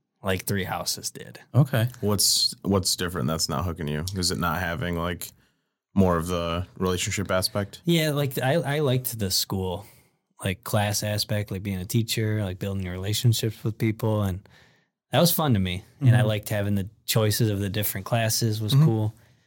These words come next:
Speaker 1: Um, but it is fun. The, the battles are pretty addicting, just like in Three Houses. Um, there's a lot of cool characters.
Speaker 2: Mm-hmm.
Speaker 1: Story's cool.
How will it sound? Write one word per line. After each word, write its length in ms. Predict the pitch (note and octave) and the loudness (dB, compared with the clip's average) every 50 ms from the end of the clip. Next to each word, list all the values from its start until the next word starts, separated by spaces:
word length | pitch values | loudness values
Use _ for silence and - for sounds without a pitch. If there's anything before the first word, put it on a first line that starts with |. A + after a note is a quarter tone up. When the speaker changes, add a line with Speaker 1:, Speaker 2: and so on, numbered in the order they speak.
| _ _ _ - | _ _ _ 0
Speaker 1:
Um, 600 | - A#2 A2+ A2 G#2 G2+ G2+ G2+ G2 F#2+ - - - _ _ _ _ _ _ _ _ _ _ _ _ _ _ _ _ _ _ _ - - - _ _ _ _ - | 2 4 4 4 4 2 2 0 -2 -4 -6 -8 -12 _ _ _ _ _ _ _ _ _ _ _ _ _ _ _ _ _ _ _ -12 -12 -12 _ _ _ _ 0
but 180 | C#3+ C#3 C3+ B2+ | 2 4 4 4
it 100 | D3 D3 | 4 2
is 140 | D#3+ D3 - | 2 2 2
fun. 240 | - G2+ G2 G2+ G2 - - - | 2 2 0 0 0 -4 -6 -4
The, 400 | - A#2+ A2+ A2 A2 G#2+ - - - - _ _ _ _ _ _ | 0 0 2 2 0 -2 -4 -8 -16 -20 _ _ _ _ _ _
the 100 | - B2+ | 2 2
battles 400 | A2+ A2+ A2 A2 A2+ A2+ A2+ - | 4 4 4 2 2 0 0 0
are 320 | B2+ A#2 A2 A2 G#2+ G#2+ G#2+ - - - _ _ _ _ _ _ _ _ | 0 0 0 0 0 -2 -2 -4 -8 -20 _ _ _ _ _ _ _ _
pretty 200 | - E3 D#3 B2+ | 0 2 2 2
addicting, 520 | G#2 - F#2 F#2+ - - G#2 G2 G2 G2 | 2 0 -2 -4 -6 -6 -6 -4 -4 -4
just 260 | G2+ - G#2+ G2+ - - | -4 -4 -4 -2 -2 -2
like 240 | G2+ G2 F#2+ - | -4 -4 -6 -6
in 200 | G#2+ F#2+ F#2 G2 - - _ _ _ _ _ _ _ _ - | -4 -4 -4 -6 -8 -14 _ _ _ _ _ _ _ _ -2
Three 160 | - G#2 G2 | 0 2 2
Houses. 600 | F#2 F2+ F2+ F#2 F#2 - - F#2+ F#2+ F#2+ - - - - _ _ _ _ _ _ _ _ _ _ _ _ _ _ _ _ _ - | 2 2 0 0 0 -2 -2 -2 -6 -6 -8 -10 -14 -20 _ _ _ _ _ _ _ _ _ _ _ _ _ _ _ _ _ 0
Um, 600 | G#2+ G#2 G2 F#2+ F#2 F2+ F2+ F2 F2+ F2+ A2 - - _ _ _ _ _ | 2 2 2 2 0 0 -2 -4 -6 -8 -10 -12 -16 _ _ _ _ _
there's 140 | - - G2+ | -2 0 2
a 60 | G2+ | 2
lot 180 | G2 G2+ A2 A2+ | 2 2 2 0
of 80 | A#2 - | 0 -2
cool 220 | - - B2 A#2 | -2 0 0 0
characters. 960 | - - G#2 F#2+ G2 G2+ - - G#2+ G2+ G2+ G2+ G2+ G#2+ - - - - - - - | 0 0 -2 -2 -2 -4 -6 -8 -6 -6 -4 -4 -4 -4 -4 -4 -6 -6 -10 -2 4
Speaker 2:
Mm-hmm. 320 | C#3+ C3 A2+ A2+ A2+ A2+ A2 - - _ _ _ _ _ _ _ _ | 6 8 8 8 6 4 0 -2 -6 _ _ _ _ _ _ _ _
Speaker 1:
Story's 460 | - - - - A#2+ G#2+ G#2+ G#2 G2+ - | -2 -2 2 4 4 4 4 4 0 -2
cool. 460 | - - G#2+ G#2 G2+ G2 G2 G2+ | -4 -4 -2 -2 -2 -2 -4 -4